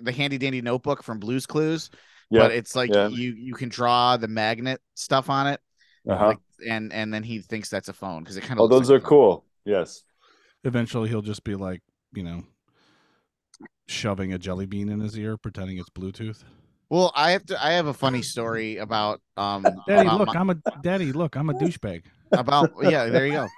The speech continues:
Speaker 1: I got a funny story about my, my son. I had a group of people at dinner last night laughing pretty hard. We, uh, I decided to go a little early to pick him up from his, uh, preschool. And when I do that, I like
Speaker 2: Mm-hmm.
Speaker 1: to pop my head in the door and just kinda see what he's doing,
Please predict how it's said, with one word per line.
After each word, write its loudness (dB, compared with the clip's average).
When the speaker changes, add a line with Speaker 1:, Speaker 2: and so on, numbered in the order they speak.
Speaker 1:
I 2
got 4
a 2
funny -2
story 0
about 0
my, -4
my -4
son. -4
I 0
had 0
a 0
group -8
of -8
people -6
at -4
dinner -4
last -4
night -6
laughing -8
pretty -6
hard. -2
We, -6
uh, -2
I -2
decided 0
to -6
go -4
a -8
little -4
early -2
to -4
pick -10
him -8
up -6
from -6
his, -2
uh, -2
preschool. -4
And -2
when 0
I 0
do -4
that, 2
I 2
like 2
Speaker 2:
Mm-hmm. -6
Speaker 1:
to -6
pop -4
my -4
head -4
in -4
the -6
door -4
and -10
just -12
kinda -8
see -12
what -8
he's -12
doing, -4